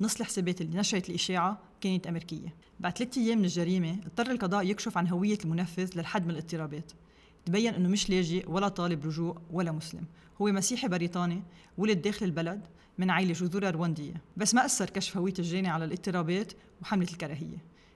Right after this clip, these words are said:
كملت الاعتداءات اللي عم تتغذى من حملات تخويف المجتمع البريطاني من الغرباء اللاجئين والمسلمين،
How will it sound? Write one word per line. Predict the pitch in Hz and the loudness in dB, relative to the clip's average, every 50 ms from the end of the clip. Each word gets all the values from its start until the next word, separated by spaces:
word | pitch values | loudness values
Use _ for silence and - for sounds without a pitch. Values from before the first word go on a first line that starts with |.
| - - - | -20 -4 0
كملت | 240 226 208 180 160 160 170 | 2 4 4 2 2 -2 -4
الاعتداءات | 156 147 156 - 160 151 165 - 165 165 165 165 185 | -6 -6 -6 -6 -6 -6 -4 -4 -4 -4 -4 -4 -4
اللي | 160 170 | 0 0
عم | 160 165 | 0 0
تتغذى | 165 175 - 175 208 208 180 208 190 | 0 -2 -2 0 0 0 2 2 0
من | 175 - | 0 0
حملات | - - 175 180 196 202 196 - | 0 0 2 2 2 0 -2 -4
تخويف | 190 - - 202 190 - - | -6 -4 -2 -2 -2 -2 -2
المجتمع | 160 190 196 - 208 180 175 170 | -2 -2 -2 0 0 0 2 0
البريطاني | 165 156 165 165 - 190 190 190 190 175 | 0 -2 -4 -2 0 0 0 2 2 2
من | 170 170 | 0 0
الغرباء | 160 185 185 202 202 185 165 180 185 180 180 - - - - | 0 0 0 2 2 2 2 0 -2 -4 -6 -10 -14 -8 -2
اللاجئين | 165 175 175 170 180 190 190 180 | 0 0 0 0 0 2 2 2
والمسلمين، | 165 151 160 180 170 - 170 160 151 147 160 | 2 2 0 0 -2 -2 -4 -4 -4 -4 -8